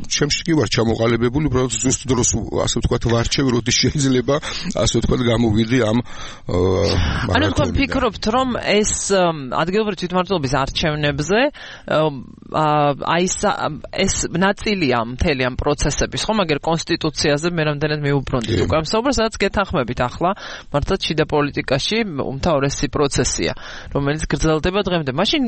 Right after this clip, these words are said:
Speaker 2: ამაზე, ა, ვილაპარაკოთ. დღეს აი ამ ეტაპზე, როცა პრეზიდენტმა მიიწვია პოლიტიკური, ა,
Speaker 1: კი.
Speaker 2: ძალები კვლავ კონსულტაციებისთვის,
Speaker 1: დღეს ოთხ საათზე.
Speaker 2: დიახ. ა, აპირებთ თუ არა მიმბრძანებას?
Speaker 1: ნასაკვირველია.
Speaker 2: და, ა,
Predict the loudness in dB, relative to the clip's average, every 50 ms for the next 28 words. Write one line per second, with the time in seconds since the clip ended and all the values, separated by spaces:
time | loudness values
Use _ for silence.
0 | -4 -6 -12 -12 -4 0 0 2 2 2 0 2 0 0 0 0 0 2 2 2
1 | 0 -2 -2 -2 -2 -2 -2 0 0 2 2 2 2 2 0 0 -2 -4 -6 -6
2 | -6 -8 -14 -16 -16 -18 -12 -4 -2 0 2 2 2 2 2 0 0 2 2 2
3 | 2 2 2 0 0 0 0 -2 -2 -2 0 0 0 0 0 0 0 0 2 0
4 | 0 0 0 -2 -2 0 0 0 0 2 2 0 0 -2 0 0 2 2 2 2
5 | 2 2 0 0 0 -2 -2 -2 0 0 2 2 0 -2 -4 -12 -16 -14 -8 -2
6 | 0 0 0 2 2 2 2 2 0 0 0 0 0 0 -2 -4 -12 -14 -8 -4
7 | 0 0 2 2 0 0 -2 -4 -2 0 -2 0 0 2 2 0 0 2 2 2
8 | 2 2 2 0 0 -2 0 0 0 0 0 -2 -2 0 2 2 0 -2 -4 -14
9 | -16 -16 -16 -16 -16 -16 -18 -18 -14 -10 -6 -2 2 2 4 4 4 4 2 0
10 | 0 -4 -10 -18 -18 -18 -18 -16 -12 -10 -6 -2 -2 0 0 2 2 0 0 0
11 | 0 2 2 2 2 0 -2 -4 -2 0 0 0 0 0 0 0 0 0 0 0
12 | 0 0 0 2 2 2 4 2 2 2 0 -2 -2 -4 -6 -6 -6 -6 -4 0
13 | 2 2 4 4 4 2 2 0 -4 -12 -8 -2 0 2